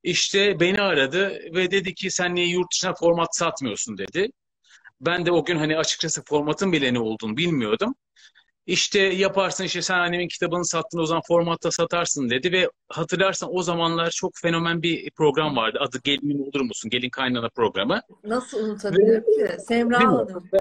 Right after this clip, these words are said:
Speaker 2: ve Ata.
Speaker 1: Evet, aynen öyle.
Speaker 2: Unutulabilecek
Speaker 1: Aynen
Speaker 2: bir şey
Speaker 1: öyle.
Speaker 2: değil yani.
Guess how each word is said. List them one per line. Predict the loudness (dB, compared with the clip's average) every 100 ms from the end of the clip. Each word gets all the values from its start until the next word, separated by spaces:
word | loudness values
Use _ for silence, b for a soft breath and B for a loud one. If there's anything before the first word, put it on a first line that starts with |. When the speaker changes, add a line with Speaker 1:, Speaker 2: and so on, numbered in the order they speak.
| 0 -12
Speaker 2:
ve | -10
Ata. | -10 -10 -2
Speaker 1:
Evet, | 2 4 2
aynen | 2 0
öyle. | 0
Speaker 2:
Unutulabilecek | -2 -6 -6 -6 -2
Speaker 1:
Aynen | -2
Speaker 2:
bir | 0
şey | -2
Speaker 1:
öyle. | -2
Speaker 2:
değil | -2 -2
yani. | -4 -4 -4 -10